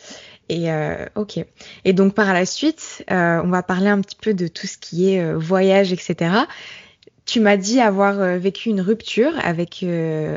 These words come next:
un, une personne, euh, avec qui tu étais depuis un petit moment. Et, euh, bah, écoute, euh, t'avais envie de voyager, t'avais envie de faire plein de choses et ça t'a motivée pour partir seule en Australie,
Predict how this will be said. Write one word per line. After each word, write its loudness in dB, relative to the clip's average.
un, -4
une -2
personne, -2
euh, -2
avec -4
qui -6
tu -10
étais -2
depuis -4
un 0
petit 0
moment. 6
Et, 8
euh, 4
bah, -2
écoute, -8
euh, -4
t'avais 2
envie 0
de -4
voyager, 2
t'avais -2
envie -4
de -16
faire -4
plein -2
de -2
choses -2
et 0
ça -4
t'a -4
motivée -2
pour -6
partir -12
seule 0
en 0
Australie, -6